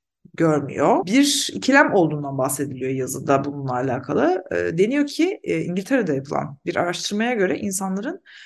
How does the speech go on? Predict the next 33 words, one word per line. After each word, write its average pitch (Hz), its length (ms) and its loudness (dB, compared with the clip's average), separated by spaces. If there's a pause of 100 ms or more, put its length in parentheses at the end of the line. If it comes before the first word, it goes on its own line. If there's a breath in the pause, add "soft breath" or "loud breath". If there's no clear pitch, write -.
(140)
yüzde 180 220 -2
yetmiş 226 300 0
sekizinden 226 500 -2
fazlası 180 600 2
aslında - 300 -4
iklim 233 580 -2
krizi 160 280 -4
konusunda 160 480 -4
endişe 214 400 4
ediyor 226 320 4
ve 359 220 -2
eko 277 220 4
anksiyete 160 480 4
belirtileri 135 460 -2
gösteriyor. - 560 0 (220)
E, 151 200 6
ancak 240 320 4
bununla 294 280 0
beraber 233 320 2
halkın 220 480 -2
yüzde 214 300 -2
elli 165 220 2
ikisi - 560 -4
yine 170 340 -6
genel 190 340 6
düzeni 165 300 2
bozacak 160 640 0
bu, 285 340 2 (120)
e, 165 260 4
direkt 226 340 4
eylemlerin 165 1500 -2
iklim 254 300 -2
hareketine, 196 560 0